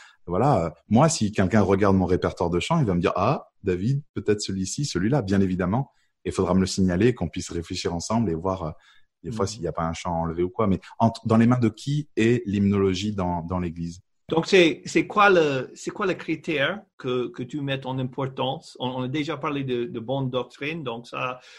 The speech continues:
Speaker 2: mais, mais est-ce que les, les, les autres critères que tu, que tu penses sont très importants pour le chant d'assemblée ?
Speaker 1: Ah, co-, qu'est-ce qu'un bon chant d'assemblée ?
Speaker 2: Oui, oui.
Speaker 1: Ah,
Speaker 2: Tu,
Speaker 1: ouais.
Speaker 2: tu le dis, ouais.
Speaker 1: Il faut, il faut être, il faut être, euh,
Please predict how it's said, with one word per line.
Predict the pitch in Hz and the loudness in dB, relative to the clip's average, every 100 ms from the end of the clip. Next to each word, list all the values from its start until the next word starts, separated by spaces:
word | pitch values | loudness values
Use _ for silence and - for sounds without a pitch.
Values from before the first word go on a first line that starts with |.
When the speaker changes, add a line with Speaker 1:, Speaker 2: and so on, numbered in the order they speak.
| - | -10
Speaker 2:
mais, | 151 139 | -8 -4
mais | 135 127 | -2 -2
est-ce | - 160 | -4 -8
que | 190 | -4
les, | 151 139 131 - | 0 0 0 -4
les, | 139 147 | -4 -4
les | 151 135 | -4 -6
autres | 160 160 143 131 127 | -6 -6 -6 -6 -6
critères | - 180 180 151 156 165 | -4 -6 -4 -6 -6 -8
que | - | -14
tu, | 127 151 139 135 - | -18 -14 -12 -12 -16
que | 131 | -20
tu | - | -20
penses | 135 139 135 | -14 -12 -12
sont | 131 120 | -12 -14
très | - 131 | -12 -12
importants | 127 123 120 131 | -10 -12 -10 -10
pour | 120 127 120 113 | -8 -6 -4 -4
le | 117 - - 139 | -8 -16 -14 -10
chant | - 127 | -2 -2
d'assemblée ? | 123 - 120 - 135 _ _ _ _ _ _ _ _ _ _ _ _ _ _ _ _ | 0 -2 -4 -6 -12 _ _ _ _ _ _ _ _ _ _ _ _ _ _ _ _
Speaker 1:
Ah, | 120 113 - | 0 0 0
co-, | 135 - - | -2 -2 0
qu'est-ce | 151 - | 0 4
qu'un | 143 | 4
bon | 113 139 | 6 4
chant | 147 151 | 2 0
d'assemblée ? | 143 139 147 143 202 - - _ | 0 0 2 0 0 -6 -18 _
Speaker 2:
Oui, | - 240 - - _ - 131 139 | 0 2 0 -6 _ -14 -10 0
oui. | 135 | 4
Speaker 1:
Ah, | 143 165 120 | 4 4 2
Speaker 2:
Tu, | 135 - - _ - - | -2 -2 -12 _ -20 -2
Speaker 1:
ouais. | 226 220 | 2 8
Speaker 2:
tu | 170 | 8
le | |
dis, | - 180 - - | 8 0 -4 -8
ouais. | - 127 - | -6 -2 0
Speaker 1:
Il | 139 | 2
faut, | - | 4
il | 147 | 4
faut | - | 4
être, | 165 - - | 4 2 -2
il | 117 | -2
faut | - 151 | 0 0
être, | 156 - 120 | 0 -2 0
euh, | 113 110 | 2 0